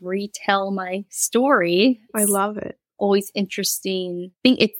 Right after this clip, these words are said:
Speaker 1: it's interesting thinking about, thinking about it again and things I kind of forget about the experience kind of come up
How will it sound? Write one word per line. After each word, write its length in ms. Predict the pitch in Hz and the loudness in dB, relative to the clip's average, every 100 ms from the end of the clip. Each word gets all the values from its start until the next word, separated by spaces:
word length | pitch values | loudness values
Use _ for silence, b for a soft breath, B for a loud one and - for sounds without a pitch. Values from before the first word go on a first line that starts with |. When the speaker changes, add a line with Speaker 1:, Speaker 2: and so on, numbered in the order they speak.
| _ | _
Speaker 1:
it's 180 | - 196 | -6 0
interesting 400 | 226 214 214 180 | 0 -2 -4 -4
thinking 340 | - 214 226 208 | -2 -4 -2 -4
about, 360 | 202 196 190 _ _ _ 214 | 0 0 0 _ _ _ -4
thinking 280 | 220 240 | -2 -2
about 260 | 220 208 202 | 0 2 0
it 80 | 208 | -4
again 520 | 202 196 190 185 190 | -2 2 2 2 0
and 520 | - 175 170 165 170 - - _ _ | -2 -2 -2 -2 -6 -10 -18 _ _
things 340 | 214 208 208 196 | 2 2 2 2
I 480 | 180 170 170 175 175 _ | 2 4 2 -2 -8 _
kind 140 | 190 170 | -14 -14
of 60 | - | -14
forget 540 | - 180 175 170 196 _ _ _ _ _ _ _ - | -8 -4 2 2 0 _ _ _ _ _ _ _ -8
about 300 | 202 202 214 | 2 2 2
the 80 | 247 | -2
experience 680 | 247 - 254 254 254 247 254 | -4 -4 0 2 2 0 0
kind 160 | 247 233 | -2 -2
of 80 | |
come 200 | - 226 | 0 2
up 180 | 220 226 | 2 0